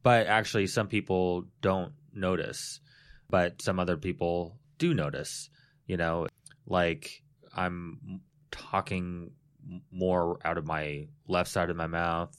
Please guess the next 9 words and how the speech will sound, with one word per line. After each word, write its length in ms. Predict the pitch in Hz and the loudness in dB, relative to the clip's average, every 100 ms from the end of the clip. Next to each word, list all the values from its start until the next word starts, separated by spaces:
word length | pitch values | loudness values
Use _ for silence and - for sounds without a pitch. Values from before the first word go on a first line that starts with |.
| - _ _ - | -20 _ _ -10
or 640 | 82 80 78 73 73 76 _ _ | -2 0 0 0 -4 -8 _ _
some 160 | 117 101 | -2 2
days 380 | 95 95 92 - | 4 4 2 -2
where 460 | 90 87 82 82 - | 0 2 0 -4 -6
I'm 220 | 85 85 | -6 -4
just 500 | 87 87 - - - _ _ _ _ _ _ _ _ - - | -2 -2 -4 -12 -18 _ _ _ _ _ _ _ _ -20 -8
completely 500 | - 95 - 104 92 90 | -4 -2 0 0 0 -2
symmet-, 380 | - 123 - - _ - | -2 -4 -6 -14 _ -8
symmetrical. 760 | - 98 104 - - - - | -4 0 -2 -4 -12 -14 -14